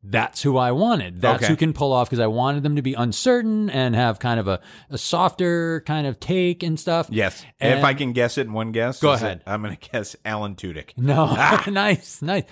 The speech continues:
Speaker 1: Fine voice actor.
Speaker 2: Yeah, great.
Speaker 1: Fine voice
Speaker 2: Would have
Speaker 1: actor.
Speaker 2: been, would be terrific. He
Speaker 1: Yeah.
Speaker 2: is the chief.
Speaker 1: I think I had, I think he had relations with a,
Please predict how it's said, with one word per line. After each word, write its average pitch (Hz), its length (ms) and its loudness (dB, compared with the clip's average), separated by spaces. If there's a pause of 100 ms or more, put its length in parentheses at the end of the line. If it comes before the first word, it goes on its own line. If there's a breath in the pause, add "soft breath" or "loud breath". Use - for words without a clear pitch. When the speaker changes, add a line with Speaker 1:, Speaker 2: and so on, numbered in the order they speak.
(140)
Speaker 1:
Fine 160 300 2
voice 180 260 2
actor. 95 320 -6
Speaker 2:
Yeah, 104 260 -2
great. 120 180 2
Speaker 1:
Fine 214 220 2
voice 104 300 -2
Speaker 2:
Would 110 220 2
have 127 120 2
Speaker 1:
actor. 117 180 0
Speaker 2:
been, 123 80 -18
would 120 160 2
be 107 120 -2
terrific. 95 520 -2
He 107 120 0
Speaker 1:
Yeah. 131 260 2
Speaker 2:
is 95 240 -2
the 87 100 -10
chief. 120 140 -6
Speaker 1:
I 110 60 2
think 156 180 0
I 170 80 4
had, 151 220 2
I 127 100 -2
think 131 320 -4
he 120 140 0
had 135 160 2
relations 123 520 0
with 107 160 0
a, 104 100 0